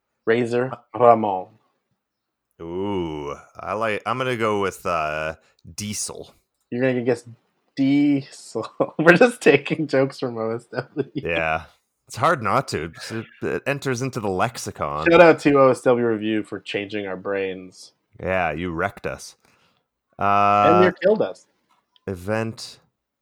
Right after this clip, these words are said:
Speaker 2: Ooh. Uh, Shawn Michaels.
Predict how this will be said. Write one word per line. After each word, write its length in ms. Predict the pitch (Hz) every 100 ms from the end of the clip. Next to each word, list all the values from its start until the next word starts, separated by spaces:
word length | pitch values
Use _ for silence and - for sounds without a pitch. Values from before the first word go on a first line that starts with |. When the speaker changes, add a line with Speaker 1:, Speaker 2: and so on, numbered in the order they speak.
| _ _ _ -
Speaker 2:
Ooh. 500 | 90 107 135 78 60 _ _ _ _ _ -
Uh, 540 | 107 107 104 101 98
Shawn 380 | 95 - 127 117
Michaels. 680 | 98 85 - 53 - -